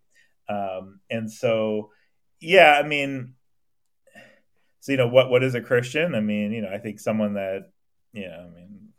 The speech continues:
I, yeah, I don't think you can draw a big, uh, circle around that. And I think you just say, "Well, someone doesn't follow Christ the way I think they should, they're not a Christian." That's, you know, that's not fair. Um, because, you know,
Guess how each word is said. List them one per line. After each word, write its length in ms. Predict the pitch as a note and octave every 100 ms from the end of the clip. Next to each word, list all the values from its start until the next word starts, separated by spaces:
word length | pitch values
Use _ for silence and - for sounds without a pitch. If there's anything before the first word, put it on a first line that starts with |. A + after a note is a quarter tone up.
| _ _ _ _ _ _ _ _
I, 60 | A#2
yeah, 260 | A#2+ B2 G2 -
I 60 |
don't 120 | A#2+ A#2
think 120 | A#2
you 80 | A2+
can 120 | A2
draw 220 | G#2 G#2
a 40 | G#2
big, 320 | G2+ G2 F#2 _ _ _ _ _ -
uh, 280 | A2 F2 D#2+
circle 340 | - - -
around 240 | A2 F#2 F#2
that. 120 | G2
And 80 | G#2+
I 40 |
think 180 | A2 B2+
you 80 | A#2+
just 180 | G#2+ A2
say, 360 | A2 G#2+ G2+ _ _ _ -
"Well, 140 | A2+
someone 300 | A2 C#3 C3
doesn't 380 | B2 A#2 A#2 A2
follow 280 | A#2+ A2+ A2+
Christ 280 | A2 G#2+ G#2+
the 60 | G#2+
way 300 | G#2+ G2+ -
I 240 | G2+ A2 G#2+
think 300 | - A#2 G#2+
they 120 | G2
should, 280 | - C#3 B2
they're 80 | G#2
not 160 | G#2
a 40 | F#2+
Christian." 360 | E3+ - G2+ G#2+
That's, 280 | A#2 - -
you 100 | C#3
know, 60 | A#2
that's 140 | A2
not 180 | A#2 -
fair. 380 | G#3 F#2 D#2+ - _ _ _ _ _ -
Um, 640 | A#2 A2 G2+ G2+ G#2 G#2 - _ _ _ -
because, 760 | A#2 A2 B2 G#2+ G#2 G#2 G#2 -
you 80 | A#2+
know, 280 | G#2 G2